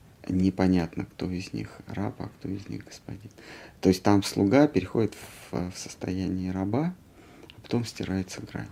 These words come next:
Непонятно, кто из них раб, кто, кто хозяин. А у слуги есть какие-то, есть какие-то права.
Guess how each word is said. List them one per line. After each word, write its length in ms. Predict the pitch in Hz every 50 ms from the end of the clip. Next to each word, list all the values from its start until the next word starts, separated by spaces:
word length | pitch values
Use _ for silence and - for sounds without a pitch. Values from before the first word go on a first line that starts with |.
| - -
Непонятно, 520 | - - - - - - - - - - - -
кто 140 | - - -
из 120 | - - -
них 220 | - - - -
раб, 180 | - 117 120 - - -
кто, 200 | - - - 113 - - - - - - - - - - -
кто 400 | - - - - - 104 104 101 - - - - - - - -
хозяин. 600 | - - 90 82 82 85 67 - - - - - - - - - - - - _ - - - - _ - - - - - - - - - - - - - - - - - - - - - - - - - - - -
А 400 | - - 87 85 82 78 - - -
у 180 | 110 113 113
слуги 460 | 107 - - - 107 104 104 139 165 139
есть 280 | 104 113 131 127 -
какие-то, 800 | - 92 90 - - 117 117 117 113 - - 101 98 95 95 92 95 95 - - - - _ - - -
есть 360 | - 90 95 104 117 - -
какие-то 840 | - - 147 - - 107 98 95 92 - - 92 92 90 90 85 85 -
права. 480 | - - 71 87 87 87 82 - -